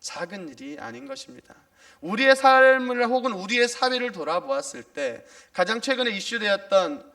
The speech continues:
어, 저희 순천에 예전에 제가, 어, 들었던 그 모 기업의 회장님이 자신의 동네에 이렇게 살았던 그곳에 조그마한 돈을 이렇게 환원하는 것만으로도 세상에서 이렇게 언론에서 뉴스화되어지고, 그리고 많은 사람들이 도움을 받고 그렇게 하는 것과 같이,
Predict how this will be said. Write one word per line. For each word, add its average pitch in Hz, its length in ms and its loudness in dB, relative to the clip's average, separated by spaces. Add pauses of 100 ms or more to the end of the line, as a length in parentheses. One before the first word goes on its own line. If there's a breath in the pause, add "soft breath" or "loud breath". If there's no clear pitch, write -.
어, - 140 -4
저희 185 200 -4
순천에 196 760 -2
예전에 160 460 -4 (280 loud breath)
제가, 156 500 -2
어, - 120 -10
들었던 151 480 -6
그 151 100 -12
모 175 220 -8
기업의 175 420 -2
회장님이 160 580 -10 (360 soft breath)
자신의 202 560 -4
동네에 170 540 -6
이렇게 135 280 -10
살았던 156 600 -8 (260 loud breath)
그곳에 180 300 -6
조그마한 180 500 -4
돈을 170 300 -8
이렇게 285 260 -8
환원하는 208 500 -6
것만으로도 165 840 -10 (240 loud breath)
세상에서 214 800 0
이렇게 - 260 -6
언론에서 185 640 -2
뉴스화되어지고, 151 1200 -10 (300 soft breath)
그리고 185 240 -4
많은 202 300 2
사람들이 190 400 -4
도움을 156 320 -8
받고 151 420 -10
그렇게 156 340 -10
하는 156 160 -8
것과 147 240 -12
같이, 180 500 -12